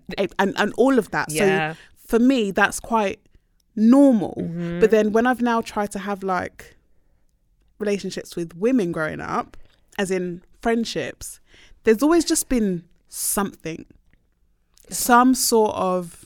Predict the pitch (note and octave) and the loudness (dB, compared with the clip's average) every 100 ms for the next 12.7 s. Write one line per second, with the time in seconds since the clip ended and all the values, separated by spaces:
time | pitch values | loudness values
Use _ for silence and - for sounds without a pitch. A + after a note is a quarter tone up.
0 | F3+ D#3+ E3+ F3+ F3+ F3 F3 E3+ G#3+ G#3+ | -20 -12 -4 -2 0 -2 -4 -6 -6 -6
1 | G#3 G3 F#3+ F3+ E3 - F3+ F3 F3 E3 | -4 -4 -4 -6 -8 -6 -4 -4 -6 -6
2 | - - - - _ - G3 F#3 F3+ F3+ | -8 -18 -20 -20 _ -4 -2 -2 -2 -6
3 | - - F3+ F3 F3 F3 F3+ - _ _ | -6 -4 -2 -4 -6 -10 -12 -16 _ _
4 | _ _ _ _ _ _ _ _ _ _ | _ _ _ _ _ _ _ _ _ _
5 | - B3+ C4+ D#4+ G4+ - E3+ D#3+ - - | 2 4 6 4 2 -2 -4 -4 -6 -4
6 | G#3 A3 A#3 G3 - - G#3 G3 F3+ E3+ | -2 0 -2 -2 -8 -4 -2 -2 -2 -6
7 | - - E3+ - F3 E3+ - A3 A3 B2 | -6 -4 -4 -4 -4 -4 -6 -6 -6 -6
8 | F3+ F#3+ D#3 E3+ - - _ _ _ - | -6 -4 -4 -8 -16 -20 _ _ _ -20
9 | - F#3+ F#3+ F#3 - G3 A3+ A3 - - | -8 -2 -2 -4 -8 -6 -4 -6 -8 -8
10 | - G#3 G#3 - G3 F#3 F#3 F3+ - F3 | -6 -4 -6 -8 -6 -6 -8 -10 -14 -12
11 | - F#3+ F#3+ - F3+ F#3 - _ _ _ | -12 -10 -12 -10 -10 -10 -14 _ _ _
12 | - F3+ - F3+ - G3+ C4 | -16 -12 -10 -12 -6 -4 -6